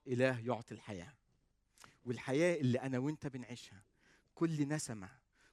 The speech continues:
كل يوم جديد، كل صباح جديد، كل لحظة أنت بتعيشها هي عطية ونعمة من عند الله. أنا بعرف إن الحياة بتبقى صعبة، وبنمر كل يوم في حياتنا،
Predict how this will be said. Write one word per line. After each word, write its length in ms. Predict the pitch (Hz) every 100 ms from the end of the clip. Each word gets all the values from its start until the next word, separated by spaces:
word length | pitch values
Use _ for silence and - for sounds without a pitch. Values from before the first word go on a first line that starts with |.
| -
كل 240 | 165 147
يوم 280 | 147 165 165
جديد، 480 | 131 120 120 104 - - _ _ _
كل 280 | - 160 147
صباح 380 | - 139 151 143
جديد، 440 | 127 120 110 101 - - _ _
كل 260 | - 196 175
لحظة 340 | 180 - 131 -
أنت 220 | 156 -
بتعيشها 580 | 127 - 117 - - 101 - - -
هي 160 | 147 147
عطية 920 | 123 110 135 - 180 151 139 135 143 - _ -
ونعمة 760 | 135 131 147 135 135 127 135 - -
من 200 | 120 117
عند 520 | 117 123 120 113 - - - -
الله. 420 | 117 110 107 - - _ - - -
أنا 100 | 170
بعرف 320 | 165 160 -
إن 100 | 156
الحياة 260 | 143 - 151
بتبقى 280 | - 143 123
صعبة، 380 | 131 101 110 98 _ - -
وبنمر 460 | 160 147 160 196 175
كل 400 | - 214 220 170
يوم 180 | 175 180
في 120 | -
حياتنا، 440 | 151 143 - 98